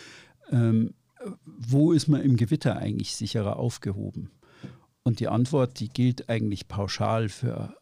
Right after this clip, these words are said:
alle Arten. Die, die Antwort lautete nämlich, „Naja, also im Gewitter, der Blitz schlägt ein oder der Sturm fegt da rein, der fegt im Hafen rein, der Blitz schlägt ein im Hafen, er schlägt aber auch draußen auf See oder davor ein.“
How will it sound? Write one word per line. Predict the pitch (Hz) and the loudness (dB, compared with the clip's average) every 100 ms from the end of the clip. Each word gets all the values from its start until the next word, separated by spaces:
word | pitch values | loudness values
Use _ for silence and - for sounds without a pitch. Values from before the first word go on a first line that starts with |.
| _ | _
alle | 123 131 - | 0 0 0
Arten. | 95 95 - 98 90 | -2 -4 -6 -8 -6
Die, | - 101 123 | -8 -8 -6
die | 117 | -4
Antwort | 123 123 131 123 | 0 2 2 2
lautete | 117 120 151 127 | 0 -2 -4 0
nämlich, | 113 113 113 - - - - - _ _ | 2 2 0 -4 -16 -20 -20 -20 _ _
„Naja, | 113 117 120 123 | -2 0 2 0
also | - 107 | 0 -2
im | - 110 | -2 -4
Gewitter, | 92 113 143 | -4 -4 0
der | 120 | 0
Blitz | 101 120 - | 0 -4 -4
schlägt | - - 139 - - | -2 0 0 -2 -4
ein | 135 143 147 151 262 - | 0 2 2 2 -2 -6
oder | - 117 110 107 - - | -2 2 2 -2 -6 -8
der | 147 127 | -2 0
Sturm | - 131 127 135 147 226 - | 0 2 4 4 2 0 -6
fegt | - 143 - | -2 -2 0
da | 131 127 | 0 2
rein, | 113 123 127 | 2 2 2
der | 120 | 0
fegt | - 123 - | 0 -2 -2
im | 107 90 | -4 -2
Hafen | 107 127 165 | -2 0 0
rein, | 120 127 | 2 2
der | 113 | 2
Blitz | - 123 | 0 -2
schlägt | - 117 107 | 0 -2 -2
ein | 117 117 | -2 0
im | 98 | 0
Hafen, | 87 117 165 | 0 -2 0
er | 135 | 0
schlägt | 110 113 - | 2 0 0
aber | 113 98 | -2 -2
auch | 104 | -4
draußen | - 107 113 117 | -2 -2 0 0
auf | 101 | -2
See | - 110 | -4 -2
oder | 117 113 | 0 0
davor | 107 - 131 127 | -2 0 0 2
ein.“ | 104 90 82 | 0 -2 -6